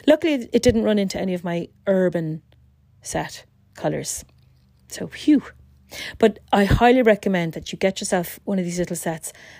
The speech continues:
Um, I did think at first they were kind of expensive, but you can get them for not too bad, to be honest. You can get them for not too much money. So give that a try and see how you get on. And, uh,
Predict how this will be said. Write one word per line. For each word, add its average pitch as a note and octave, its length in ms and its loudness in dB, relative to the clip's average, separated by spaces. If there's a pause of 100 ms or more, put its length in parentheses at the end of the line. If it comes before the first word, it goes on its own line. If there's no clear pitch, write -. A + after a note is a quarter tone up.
(180)
Um, D#3+ 360 -6 (580)
I F#3+ 80 -6
did D4 240 4
think F#4+ 200 2
at F#4 80 2
first F#4+ 180 2
they F#4+ 80 4
were F4+ 60 2
kind F4 180 2
of F4 60 -4
expensive, D#4 440 -2
but - 200 -6
you G3+ 40 -6
can G#3 80 -2
get G3+ 200 -2
them F#3+ 100 -6
for D#3+ 380 -4
not F3 240 -12
too D#3 140 -6
bad, D#3 320 -10 (240)
to - 60 -14
be - 120 -4
honest. - 420 -10 (460)
You F#3 80 -6
can F3+ 80 -2
get F3 140 -2
them F3 120 -8
for D#3 380 -6
not F#3 360 -6
too - 160 -8
much D#3+ 240 -8
money. D#3 280 -10 (1300)
So B3 200 4
give D#4 300 2
that G4+ 120 4
a E4+ 80 2
try F3+ 580 2 (120)
and F3+ 400 -4
see A3 280 -2
how G3+ 120 -4
you F#3 100 0
get F3 140 -2
on. E3+ 340 -6 (160)
And, F3 220 -6
uh, E3 360 -6